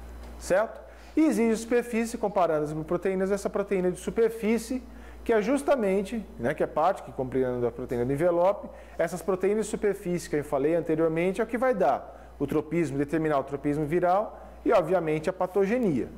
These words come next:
tá, do vírus aí. Então, não é à toa que o vírus ele tem um amplo tropismo em célula leucocitária. Você pega neutrófilo, tudo que é célula, né, é, glóbulo branco, você vai ter a possibilidade de ser infectado pelo vírus da leucemia em decorrente dessa proteína de superfície aqui.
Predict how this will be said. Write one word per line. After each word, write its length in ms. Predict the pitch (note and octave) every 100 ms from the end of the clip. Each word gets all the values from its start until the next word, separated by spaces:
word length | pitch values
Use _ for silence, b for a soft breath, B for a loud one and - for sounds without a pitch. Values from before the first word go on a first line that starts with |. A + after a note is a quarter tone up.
| - -
tá, 360 | D3 A3 A3 -
do 140 | F3
vírus 360 | D3 C#3+ C#3 D3+
aí. 200 | F#3+ B2 - - - B B -
Então, 180 | - D3
não 140 | D3+
é 60 | D#3
à 80 | E3+
toa 420 | E3+ E3 G3 G#3
que 100 | G3
o 40 |
vírus 280 | D3 F3 E3
ele 140 | D#3+
tem 160 | D#3 E3
um 120 | D#3
amplo 580 | D#3 F#3+ C4 A#3 - D#3
tropismo 680 | - E3 - E3+ G3 G3 A#3 B B
em 120 | G3+
célula 320 | F#3 G3+ F#3+ G3
leucocitária. 680 | G3 G3+ C4 - G3 C3+
Você 120 | A2+ B2+
pega 200 | D#3 D#3+
neutrófilo, 520 | F3+ F#3 F#3+ F#3 -
tudo 160 | G#3
que 80 | C#4+
é 40 | B3+
célula, 400 | - F#3+ G3 G#3+ B B B B
né, 500 | - D#3+ F#3 F3 C#3+
é, 20 | C#3+
glóbulo 340 | E3+ F3 A3+
branco, 340 | G#3 G#3 G#3+
você 220 | G#3 A3+ A#3
vai 160 | B3
ter 280 | B3 F#3 F#3
a 100 | G3+
possibilidade 760 | G3 F#3 G#3+ G3+ G#3+ A3 E3+ D#3
de 40 |
ser 80 | E3+
infectado 540 | D#3 E3+ - D#3+ D#3+
pelo 180 | - F3
vírus 200 | D#3+ E3
da 100 | F3
leucemia 500 | F3+ F#3 G#3+ G3 G3
em 40 |
decorrente 460 | G3+ G#3 F#3 F3 E3+
dessa 260 | D#3+ F3 -
proteína 460 | F#3 - F3 E3+
de 80 | E3
superfície 600 | - F#3 F#3 - D#3+ -
aqui. 220 | G3+ -